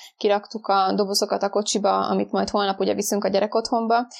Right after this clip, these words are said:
és, ö, ahogy számoltuk, olyan háromszáz, kicsivel több mint háromszáz dobozunk van, ö, idén, aminek nagyon örülök, mert, ö, őszintén én körülbelül a felével számoltam, mivel tudom, hogy eleve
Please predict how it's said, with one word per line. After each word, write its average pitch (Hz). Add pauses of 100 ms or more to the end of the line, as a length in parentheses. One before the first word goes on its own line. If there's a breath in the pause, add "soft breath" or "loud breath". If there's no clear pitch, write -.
(140 loud breath)
és, 202
ö, 202
ahogy 214
számoltuk, 208
olyan 196
háromszáz, 202
kicsivel 208
több 196
mint 196
háromszáz 202
dobozunk 202
van, 208
ö, 190
idén, 208
aminek 196
nagyon 208
örülök, 196
mert, 196
ö, 196
őszintén 208
én 196 (200 loud breath)
körülbelül 208 (100)
a 190
felével 190
számoltam, 190
mivel 190
tudom, 202
hogy 202
eleve 196